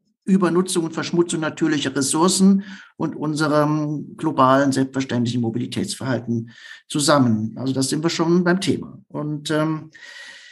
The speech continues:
wie kann man es auf die Agenda setzen? Ja, genau, das ist ja die Frage, welchen Stellenwert ziviler Ungehorsam einnehmen kann. Und die Tatsache, dass wir seit dem einundzwanzigsten Dezember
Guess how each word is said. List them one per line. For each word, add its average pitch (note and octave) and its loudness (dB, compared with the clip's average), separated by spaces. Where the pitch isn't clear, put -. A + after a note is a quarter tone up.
wie F#3+ 4
kann F#3+ 4
man F3 6
es E3+ 4
auf D#3 0
die E3+ 2
Agenda C#3+ 0
setzen? G3+ 0
Ja, G3 2
genau, F#3 2
das C3 -8
ist - -6
ja D#3+ 0
die E3+ -6
Frage, E3 4
welchen D#3+ -2
Stellenwert D3+ -2
ziviler D#3 0
Ungehorsam C#3+ 2
einnehmen C#3 0
kann. F3+ 2
Und D3+ -4
die C#3 -4
Tatsache, D#3+ 0
dass D3 -2
wir D#3+ 0
seit C#3+ 0
dem D#3+ -2
einundzwanzigsten D3 -4
Dezember D3+ 2